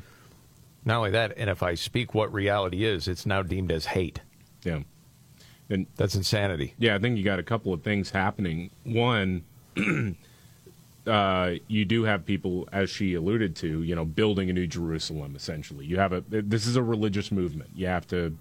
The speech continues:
Speaker 2: keep that, keep that in mind, that this is a religion that, that worships the self. And
Speaker 1: By the way, on that, I want you to finish your point. She actually talks about how it is a religious battle later. I can play the clip in a second if you want, but I want
Speaker 2: Yeah.
Speaker 1: your point first.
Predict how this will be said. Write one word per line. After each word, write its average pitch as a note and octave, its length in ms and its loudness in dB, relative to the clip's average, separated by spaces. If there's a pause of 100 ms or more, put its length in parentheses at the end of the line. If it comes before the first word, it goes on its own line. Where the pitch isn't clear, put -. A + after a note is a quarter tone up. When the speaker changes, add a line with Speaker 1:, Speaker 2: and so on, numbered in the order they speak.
(100)
Speaker 2:
keep G2+ 260 -2
that, F2+ 280 0 (280)
keep - 240 2
that A#2+ 200 2
in F#2+ 140 2
mind, D2+ 380 -6 (880)
that F#2 200 2
this A2 240 2
is G2 200 2
a F2+ 200 2
religion F#2+ 640 2
that, D#2+ 280 -4
that F2 180 -2
worships G#2 480 2
the F2 120 -4
self. - 440 -8 (800)
And G2 160 4
Speaker 1:
By B2 160 6
the B2+ 100 2
way, A#2+ 320 2
on A#2+ 300 0
that, B2 280 0
I A2+ 140 2
want A2 240 0
you A2+ 80 0
to G2+ 60 0
finish G#2 300 0
your F2+ 60 0
point. F#2 360 -2 (680)
She A2 280 0
actually G2+ 320 0
talks F#2 320 0
about D#2+ 240 2
how E2+ 180 2
it E2 60 0
is E2+ 160 -2
a D#2+ 60 -2
religious D#2 420 -2
battle D#2 320 0
later. C#2 240 -2
I D2 60 0
can D2+ 140 -4
play F#2+ 140 -2
the F2 120 -4
clip E2+ 240 -2
in - 80 -2
a - 20 -6
second E2 320 -2
if C#2+ 140 -4
you F2 80 0
want, D#2 100 -2
but D#2 100 -4
I E2 40 0
want E2+ 160 2
Speaker 2:
Yeah. G#2+ 80 2
Speaker 1:
your D#2+ 80 -2
point E2+ 260 -4
first. - 380 -6